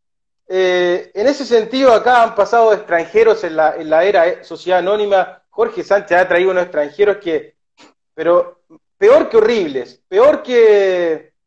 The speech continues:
peor que cualquier cosa que se pueda decir en este horario, con mucho respeto a toda la gente que nos está viendo y que nos está escuchando.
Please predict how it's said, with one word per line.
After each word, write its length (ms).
peor 200
que 140
cualquier 400
cosa 300
que 80
se 140
pueda 240
decir 500
en 120
este 220
horario, 880
con 140
mucho 240
respeto 320
a 40
toda 120
la 100
gente 300
que 60
nos 100
está 140
viendo 280
y 60
que 80
nos 100
está 140
escuchando. 600